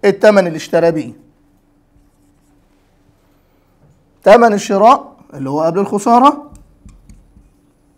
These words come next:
بيساوي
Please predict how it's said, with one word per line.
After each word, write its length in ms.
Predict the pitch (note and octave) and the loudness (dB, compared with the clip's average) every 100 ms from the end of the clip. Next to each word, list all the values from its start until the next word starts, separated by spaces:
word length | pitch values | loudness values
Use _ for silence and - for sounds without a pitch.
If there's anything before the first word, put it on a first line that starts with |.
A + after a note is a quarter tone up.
| _ _ _ _ _ _ _ _ _ _ _ _ _ _ _ _ _ _ F#3+ | _ _ _ _ _ _ _ _ _ _ _ _ _ _ _ _ _ _ -6
بيساوي 640 | G#3+ G#3 F#3+ D3+ B2+ | -4 0 0 0 -4